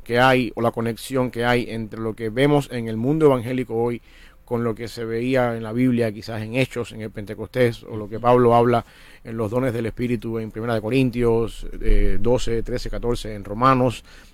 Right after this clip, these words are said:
también? ¿Cuál es la conexión que hay con lo que vemos hoy en estas iglesias? Si tú me preguntas a mí, en mi punto de vista con respecto a esto, y yo sé que yo no soy, yo soy, yo estoy navegando en un, en un, en un mundo, en un mar, donde no todo el mundo piensa igual.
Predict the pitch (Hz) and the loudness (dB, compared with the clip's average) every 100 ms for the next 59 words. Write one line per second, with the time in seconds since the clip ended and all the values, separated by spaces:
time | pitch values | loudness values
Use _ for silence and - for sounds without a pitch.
0 | - 117 117 127 127 - 135 139 135 127 | -18 -10 -4 -4 -4 2 2 4 4 2
1 | 120 113 - 131 120 123 117 117 113 110 | -2 -4 -4 -4 -2 -4 -4 -6 -8 -4
2 | 120 117 - 123 117 113 - 107 98 92 | -2 -4 -4 -4 -4 -6 -10 -12 -12 -12
3 | 90 - 71 - - - - - - 131 | -12 -14 -20 -20 -20 -20 -20 -20 -14 2
4 | 175 196 175 175 175 160 123 147 139 170 | 4 8 6 6 4 4 4 4 2 0
5 | - 110 113 120 135 135 120 135 123 117 | -8 -8 -6 -4 0 4 6 4 0 -6
6 | 104 104 123 110 113 127 - 110 110 120 | -6 -2 -2 0 2 2 2 -4 -2 -2
7 | 123 117 117 117 113 120 120 117 98 113 | -2 -2 0 0 -2 -2 0 0 -4 -8
8 | - 120 110 127 139 - - - 143 143 | -2 -2 4 4 4 2 -6 2 4 6
9 | 127 120 127 143 139 123 127 127 131 117 | 4 6 6 4 4 2 0 -2 -2 -2
10 | 123 135 139 127 160 165 151 139 156 156 | -2 0 4 4 4 6 4 4 4 2
11 | 131 127 120 113 120 127 135 139 135 131 | 2 2 0 -6 -4 -2 0 2 2 2
12 | 139 127 120 120 131 123 120 101 | 0 0 -2 -6 -4 -4 -2 -6